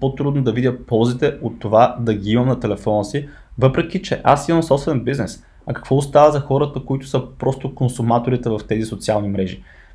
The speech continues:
Някак си хората са се самоубедили, че в днешно време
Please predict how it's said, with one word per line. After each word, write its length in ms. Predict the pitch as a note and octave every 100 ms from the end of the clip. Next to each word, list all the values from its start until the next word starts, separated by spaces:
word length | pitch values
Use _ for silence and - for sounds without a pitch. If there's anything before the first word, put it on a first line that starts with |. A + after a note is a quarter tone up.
| - - -
Някак 280 | C#3 D3+ -
си 120 | D#3
хората 680 | - - D3 E3 E3 D#3 - - -
са 120 | -
се 180 | A#2+ A2+
самоубедили, 880 | A#2 - A2+ A2 G2+ G#2 G#2 D#3+ E3+
че 360 | - B2+ A2+ - G#2+
в 40 |
днешно 400 | G2+ C#3 - F3+
време 340 | C3 B2+ D3